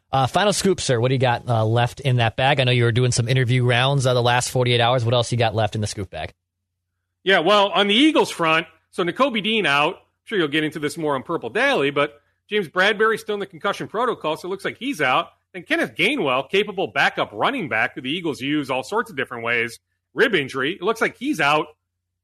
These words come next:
Speaker 2: as well. So you think about the Vikings being dinged up, Darisaw, Davenport, Bradbury. You think about the Eagles,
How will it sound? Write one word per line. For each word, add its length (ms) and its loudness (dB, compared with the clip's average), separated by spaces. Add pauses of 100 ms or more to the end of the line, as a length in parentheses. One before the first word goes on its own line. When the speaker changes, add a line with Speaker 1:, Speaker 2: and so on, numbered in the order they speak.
(140)
Speaker 2:
as 220 -2
well. 360 0
So 120 -16
you 60 -8
think 160 -6
about 160 -2
the 60 -6
Vikings 440 -4
being 300 -8
dinged 240 -4
up, 180 -2
Darisaw, 640 -2 (540)
Davenport, 760 -4 (340)
Bradbury. 600 0
You 60 -4
think 100 -6
about 160 -2
the 80 -4
Eagles, 500 -2